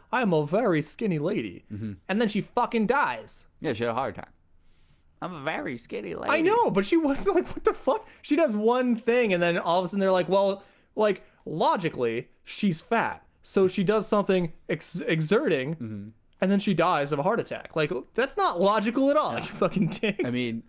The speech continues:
Speaker 2: she's
Speaker 1: Not from that.
Speaker 2: gorgeous. Like, I'm looking at a photo of her right now, like, from the nineteen thirties. She's, like, an absolute dime. Not, yeah, circa nineteen fifty. When, uh, like, gorgeous. And, you know, they, they did her wrong in this film.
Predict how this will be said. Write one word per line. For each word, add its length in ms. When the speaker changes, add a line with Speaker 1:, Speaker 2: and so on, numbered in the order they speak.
Speaker 2:
she's 340
Speaker 1:
Not 180
from 140
that. 320
Speaker 2:
gorgeous. 200
Like, 140
I'm 120
looking 220
at 160
a 60
photo 380
of 100
her 120
right 220
now, 280
like, 180
from 120
the 60
nineteen 320
thirties. 280
She's, 200
like, 140
an 80
absolute 420
dime. 460
Not, 160
yeah, 160
circa 280
nineteen 280
fifty. 320
When, 240
uh, 120
like, 180
gorgeous. 520
And, 220
you 120
know, 280
they, 200
they 140
did 320
her 100
wrong 300
in 60
this 120
film. 180